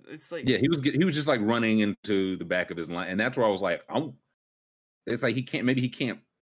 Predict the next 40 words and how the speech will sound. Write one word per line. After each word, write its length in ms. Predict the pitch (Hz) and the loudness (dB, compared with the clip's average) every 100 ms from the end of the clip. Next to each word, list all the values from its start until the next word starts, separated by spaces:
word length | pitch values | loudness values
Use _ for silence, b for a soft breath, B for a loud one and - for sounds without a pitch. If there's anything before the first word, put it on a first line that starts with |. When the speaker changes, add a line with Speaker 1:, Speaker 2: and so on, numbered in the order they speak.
| _ _ - | _ _ -12
Speaker 2:
cut 420 | - 143 143 - - | -2 2 2 0 -4
or 100 | 95 | -4
plant 460 | - - 117 147 - | -4 -4 -2 0 -2
on 160 | 131 139 | -4 -4
that 200 | 139 135 | -4 -6
foot. 280 | 143 147 143 _ _ _ | -2 -2 -2 _ _ _
It's 100 | 123 | -4
like 160 | 185 143 | -2 -2
the 80 | 95 | 0
hole 320 | 220 302 165 | 2 2 0
is 100 | 90 | 0
there. 340 | 98 170 90 - | -2 -2 -2 -2
I 60 | 185 | -4
just 160 | 151 | -2
don't 160 | 143 113 | -4 -2
think 140 | 104 | -4
he 100 | 107 | -4
can 120 | 101 | -6
get 220 | 95 185 - | -4 -4 -6
there. 140 | - | -12
Speaker 1:
Yeah, 220 | 165 160 147 | -6 -6 -6
that's, 340 | 151 170 - | -10 -10 -8
like, 220 | 185 175 | -8 -4
that's, 340 | 185 190 - - | -4 -4 -6 -4
that's 300 | 180 180 - | -4 -4 -10
genuinely 560 | 190 196 202 185 165 | -8 -8 -8 -12 -12
what 240 | 151 151 147 | -10 -10 -10
it 160 | 139 | -10
looked 240 | 143 151 139 | -14 -14 -16
like. 200 | 113 147 | -16 -14
It 120 | 143 | -12
looked 180 | 165 175 | -12 -10
like 140 | 165 | -12
he 120 | 175 | -14
just 280 | 160 196 - | -18 -20 -20
couldn't 360 | - 160 147 147 | -14 -14 -14 -14
get 180 | 139 | -14
to 100 | - | -14
the 160 | 110 101 | -20 -20
hole. 340 | 139 92 67 | -20 -20 -20